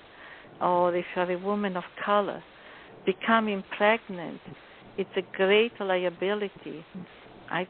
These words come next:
think the report said it puts you outside of the boundaries of the Constitution.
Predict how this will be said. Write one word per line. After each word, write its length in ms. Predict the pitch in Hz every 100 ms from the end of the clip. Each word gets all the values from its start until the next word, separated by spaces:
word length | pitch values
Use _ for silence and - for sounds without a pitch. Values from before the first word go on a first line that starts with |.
| -
think 140 | 233
the 60 | 202
report 540 | 185 - 220 226 233 - - -
said 360 | 214 208 208 202 - - -
it 80 | 190 -
puts 140 | - - -
you 100 | - -
outside 640 | 202 - - 226 233 240 220
of 140 | 196
the 80 | 185 190
boundaries 560 | 190 220 226 220 220 -
of 80 | - -
the 60 | -
Constitution. 1080 | - 190 - - - - 185 175 - -